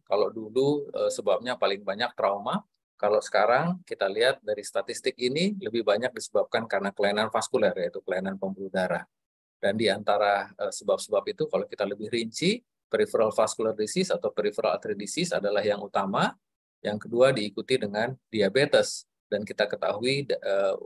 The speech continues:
ulkus diabetes itu sebagian juga mekanismenya adalah kerusakan pembuluh darah yang menyebabkan, eh, peripheral artery disease atau diabetic ulcer.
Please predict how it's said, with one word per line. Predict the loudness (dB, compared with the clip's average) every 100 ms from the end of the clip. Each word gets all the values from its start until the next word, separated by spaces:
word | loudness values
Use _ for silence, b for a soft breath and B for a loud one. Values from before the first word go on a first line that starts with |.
| -10 -10 -4
ulkus | -4 -2 0
diabetes | 4 6 6 0 -2
itu | -6 -4 0
sebagian | 2 4 4 4 4 4 0 _ _ _ -10
juga | -8 2 2 2
mekanismenya | 0 0 0 -2 -4 -2 -2 0
adalah | 0 -2
kerusakan | -4 -2 0 0 -2
pembuluh | -2 -6 -4
darah | 0 2 4 2 -2 _ _ -6
yang | -6
menyebabkan, | -4 -4 -4 -2 2 2 2 -6 _ _ -4
eh, | -2 0
peripheral | -2 -4 0 0 2
artery | -2 -6
disease | -10 -12 -10 -8
atau | -8 -4 -4 -4 -6 _
diabetic | 0 0 -2 -8 -6
ulcer. | -6 -4 -2 -4